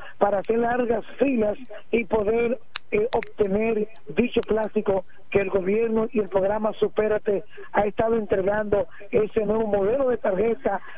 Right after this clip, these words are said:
para seguir utilizando las familias de escasos recursos económicos quienes la aprovechan en los diversos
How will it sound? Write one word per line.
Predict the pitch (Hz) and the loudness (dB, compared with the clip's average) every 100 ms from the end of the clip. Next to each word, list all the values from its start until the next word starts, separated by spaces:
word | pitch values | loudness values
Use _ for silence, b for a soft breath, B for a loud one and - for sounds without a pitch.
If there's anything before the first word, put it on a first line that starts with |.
| B | B
para | 202 208 208 196 | 2 2 0 0
seguir | 202 214 262 | 2 2 2
utilizando | 269 214 208 185 214 226 | 0 0 0 0 0 2
las | 220 202 | 0 0
familias | 190 196 233 233 - - - - | 0 2 2 0 -2 -8 -12 -10
de | 175 208 208 226 | 0 2 2 0
escasos | 190 - - 220 226 247 208 - | -2 -4 -2 0 2 -2 -4 0
recursos | 196 - 226 233 208 | 0 2 0 0 -2
económicos | - 202 208 220 220 226 - B B B | 0 0 0 0 0 -2 -4 B B B
quienes | 214 208 208 | 0 2 0
la | 208 202 202 | 0 0 0
aprovechan | 208 208 262 311 - 208 190 B B - | 0 2 2 0 0 -2 -2 B B 0
en | 220 | 2
los | 220 - | 0 0
diversos | 220 220 233 240 | 0 0 0 -2